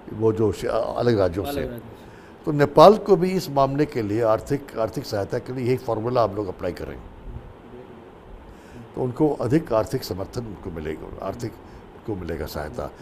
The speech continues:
Speaker 1: चीन से बहुत मिल रहा है। अच्छा, हमें वहाँ, वहाँ पर के प्रधानमंत्री उन्नीस सौ पैंसठ या छियासठ में ये उन्होंने आश्वासन दिया था भारत सरकार को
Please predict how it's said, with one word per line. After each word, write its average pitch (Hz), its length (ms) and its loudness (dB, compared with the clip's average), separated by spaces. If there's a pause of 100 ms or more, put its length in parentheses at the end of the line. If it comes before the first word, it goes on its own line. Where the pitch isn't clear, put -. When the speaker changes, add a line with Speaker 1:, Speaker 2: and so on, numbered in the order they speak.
(180)
Speaker 1:
चीन 165 180 4
से - 120 0
बहुत 117 260 2
मिल 95 120 -4
रहा 73 200 -6
है। 60 180 -10 (600)
अच्छा, 69 280 -8 (1700)
हमें 170 400 2 (500)
वहाँ, 147 200 6
वहाँ 131 240 8
पर 151 200 2
के 151 260 0
प्रधानमंत्री 131 800 0
उन्नीस 120 580 -8
सौ 143 60 2
पैंसठ 113 440 -4
या 117 60 -4
छियासठ 95 400 -6 (120)
में 143 160 -8 (580)
ये 120 360 0
उन्होंने 113 400 -6 (560)
आश्वासन 123 460 -2
दिया 123 180 4
था 113 120 -2
भारत 92 220 -2
सरकार 90 340 -6
को 139 420 -2